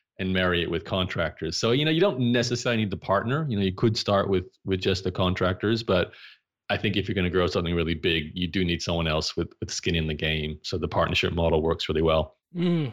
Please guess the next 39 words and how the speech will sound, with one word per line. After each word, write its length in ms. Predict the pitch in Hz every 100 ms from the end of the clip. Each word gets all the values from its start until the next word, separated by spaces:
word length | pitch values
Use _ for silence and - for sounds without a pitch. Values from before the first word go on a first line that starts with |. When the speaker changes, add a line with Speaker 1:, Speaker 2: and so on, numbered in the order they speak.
| -
Speaker 2:
great 240 | 151 160
insights. 540 | 147 139 131 131 - -
So 180 | - 208
let 140 | 208
me 60 | 262
shift 320 | - 233 220
over 160 | 208 180
to 300 | - 175 170 180
Inbox 520 | 165 165 160 - -
Done 360 | 147 156 151 165
and 140 | 131
how 80 | 151
you 100 | 143
guys 380 | 147 139 - - -
kinda 220 | 135 135
rock 280 | 147 147 147
and 140 | 135
roll 180 | 147 147
with 120 | 127
the 80 | 135
service. 420 | - 156 143 - 165
In 80 |
terms 260 | - 220 214
of, 60 | 214
like, 100 | -
who 160 | 202
it 80 | 185
might 240 | 170 151
be 140 | - 139
for, 640 | - 147 147 131 127 165 _ _ -
'cause 100 | -
I'm 120 | 131
sure 160 | - 139
people 260 | 131 135
are 40 | 131
listening 300 | 127 131 123
thinking, 280 | 120 123
"Yeah, 280 | 131 127 123 -
I, 160 | 131